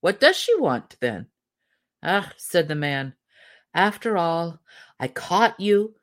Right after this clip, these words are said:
and let you go. Now my wife says I should really have wished myself something.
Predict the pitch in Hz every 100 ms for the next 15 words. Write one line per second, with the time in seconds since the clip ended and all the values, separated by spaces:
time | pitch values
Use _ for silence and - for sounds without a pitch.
0 | _ _ - 123 147 - 185 123 160 156
1 | 131 151 - _ _ _ _ _ _ 151
2 | 185 233 220 208 180 185 185 - 190 190
3 | 196 196 - _ - 156 185 143 156 185
4 | 214 208 190 175 208 - - 156 131 -
5 | 123 - 123 117 117 -